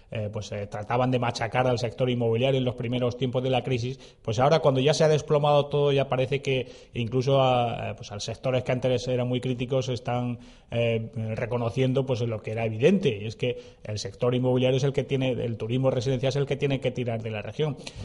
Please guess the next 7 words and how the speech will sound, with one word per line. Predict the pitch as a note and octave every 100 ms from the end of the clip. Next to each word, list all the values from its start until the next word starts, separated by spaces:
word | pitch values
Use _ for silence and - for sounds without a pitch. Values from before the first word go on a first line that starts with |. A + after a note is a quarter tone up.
| - -
¿Ustedes | A#2+ E3 F#3
están | F#3+ G3 F#3
percibiendo | F3+ F3+ F3+ F3
ese | E3 E3
cambio? | F#3+ F#3+ G3+ G3+ - - - _ -
¿O, | C#3+ D3 C#3+ C#3+ C#3 C3+
eh, | C#3 C3+ C3+ C3 B2+